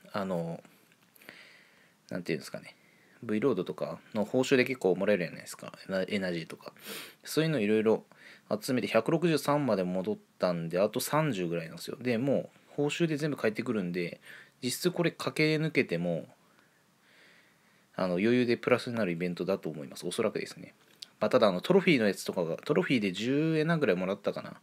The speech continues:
とかもあったんで、まあ、ちょっと個人差出るとは思うんですけど。おー、来た、チャンスタイム。そろそろね、粘ってほしいんすけどね。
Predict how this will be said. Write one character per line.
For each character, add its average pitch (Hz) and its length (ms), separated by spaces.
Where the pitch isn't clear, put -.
と 135 100
か 117 140
も 87 100
あ 95 60
っ - 40
た - 180
ん 76 100
で、 76 200
ま 113 160
あ、 90 40
ち - 100
ょ 147 40
っ - 20
と - 100
個 - 160
人 117 140
差 92 140
出 87 120
る 85 80
と 76 120
は 76 60
思 80 100
う - 20
ん 78 60
で 76 40
す - 100
け - 100
ど。 - 120
お 104 240
ー、 - 40
来 - 60
た、 95 120
チ - 100
ャ - 20
ン 85 60
ス - 120
タ 85 100
イ 73 60
ム。 67 80
そ - 160
ろ 147 80
そ 143 140
ろ 113 80
ね、 101 320
粘 120 240
っ 123 100
て - 80
ほ 131 140
し 156 120
い 151 60
ん 147 100
す - 120
け 135 100
ど 123 120
ね。 143 520